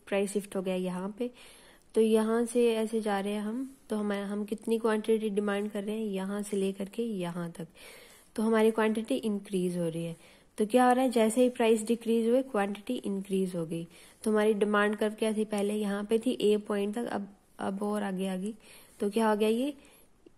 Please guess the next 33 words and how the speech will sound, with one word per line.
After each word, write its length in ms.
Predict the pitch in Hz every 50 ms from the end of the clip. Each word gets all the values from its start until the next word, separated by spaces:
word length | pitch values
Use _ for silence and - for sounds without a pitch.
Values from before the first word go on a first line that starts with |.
| - -
A 240 | 202 220 240 247 262
point 440 | 262 262 262 247 226 214 202 202 202
से 360 | 202 - 247 262 302 311 302 - -
movement 540 | 214 208 214 220 220 220 233 233 240 226 -
होगी 260 | 214 196 185 185 196
उसकी 400 | 190 185 185 - - - 277 269
बी 260 | 214 185 180 196 196 196
point 360 | 185 - 185 175 170 170 170
तक, 120 | 180 180 170 - - - - - - - _
तो 60 | 214
इसको 220 | 220 - - 254
कहते 260 | 240 - 220 208 - 254
हैं 80 | 285
movement 540 | 269 226 214 208 208 214 220 247 240 - -
along 380 | 196 190 190 185 185 202 254 262 - - _ 214 180
demand 420 | 185 190 185 180 170 165 165 165
curve। 240 | 170 - 175 170 165 - _ - - - - - - - - - -
Price 300 | 247 247 247 269 277 269 - - -
falls 320 | - 233 233 233 254 262 -
from 440 | - - - 220 202 202 214 226 226 - - -
P 280 | 226 226 233 233 226
to 80 | - 214 196
P 180 | 196 208 196 190
one, 260 | 185 196 208 233 233 - - -
पी 180 | 226 220 220
से 140 | 214 - 226
पी 240 | 226 226 214 208 208
वन 140 | 202 202 202
में 200 | 208 208 208 208
प्राइस 320 | - 202 185 180 185 185
फॉल 340 | - - - 180 180 180 185
होगी, 300 | 180 175 175 190 226 277 - - - - - - - - -
and 340 | 202 214 214 202 196 214